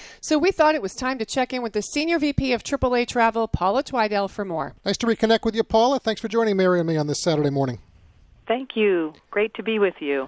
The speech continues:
Speaker 2: Nice to have you back with us. Uh, so listen, I've seen a lot in the news this week with triple A. Uh, the big East Coast pipeline cyber attacks, you know, has continued to push gas prices higher. I think I saw that triple A just put something out that's saying the national average is now over three dollars a gallon. So not good news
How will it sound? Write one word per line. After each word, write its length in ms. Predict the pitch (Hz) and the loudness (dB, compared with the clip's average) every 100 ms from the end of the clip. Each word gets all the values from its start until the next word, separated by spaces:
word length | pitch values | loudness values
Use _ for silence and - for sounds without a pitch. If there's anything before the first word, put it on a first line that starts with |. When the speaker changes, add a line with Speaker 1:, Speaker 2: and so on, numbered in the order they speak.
| - | -6
Speaker 2:
Nice 120 | 165 | -2
to 100 | - | 2
have 80 | 160 | 2
you 60 | 151 | 2
back 280 | 160 170 | 0 0
with 140 | 165 151 | 0 0
us. 220 | 156 - | 0 -2
Uh, 240 | 170 170 | 0 0
so 120 | 156 202 | 2 -2
listen, 220 | 226 185 | 0 0
I've 120 | 147 | 0
seen 200 | - 214 | 0 2
a 60 | 175 | 2
lot 300 | 170 202 240 | 2 2 2
in 60 | |
the 60 | 226 | 0
news 300 | 214 208 175 | 2 2 2
this 240 | 170 156 | 0 0
week 260 | 175 170 - | 0 0 0
with 140 | 139 | -4
triple 400 | - 185 - 151 | -2 -2 0 0
A. 220 | 147 160 165 - _ | 2 0 -4 -12 _
Uh, 100 | 160 | -4
the 100 | 147 | -4
big 280 | 139 185 175 | 0 0 0
East 200 | 180 - | -4 -2
Coast 280 | - 160 - | 2 2 0
pipeline 520 | - 175 156 151 147 | -2 0 0 2 0
cyber 420 | 135 180 165 147 | 0 2 2 2
attacks, 520 | 135 - 131 - - 131 | 0 -2 -2 -4 -8 -6
you 100 | 131 | -2
know, 80 | |
has 160 | 127 139 | -2 0
continued 560 | 135 123 165 143 131 - | -2 0 2 4 2 0
to 80 | |
push 220 | - 135 - | -2 -2 0
gas 240 | 147 139 | -2 0
prices 420 | - 135 - 127 | 0 0 0 -4
higher. 220 | 127 131 | -2 -2
I 40 | 170 | 0
think 180 | 311 311 | 0 0
I 40 | |
saw 220 | - 175 | 4 2
that 100 | 131 | 2
triple 320 | - 185 156 147 | -2 0 2 2
A 140 | 139 | 0
just 160 | - - | -4 -4
put 160 | 156 | -2
something 260 | 147 135 131 | -2 -4 -2
out 160 | 131 | -4
that's 140 | 127 - | -4 -2
saying 180 | 143 127 | 0 0
the 80 | |
national 400 | 127 139 139 135 | 0 -2 0 0
average 300 | 135 143 110 | 2 0 -2
is 80 | 117 | -2
now 180 | 131 131 | -2 0
over 180 | 120 113 | 0 -2
three 220 | - 160 | 0 2
dollars 300 | 139 131 113 | 2 0 -2
a 40 | |
gallon. 360 | 113 151 139 113 | 0 0 0 -2
So 160 | - 147 | -2 0
not 320 | 196 285 - | 2 2 4
good 160 | 247 | 2
news 320 | 151 127 147 | 4 0 0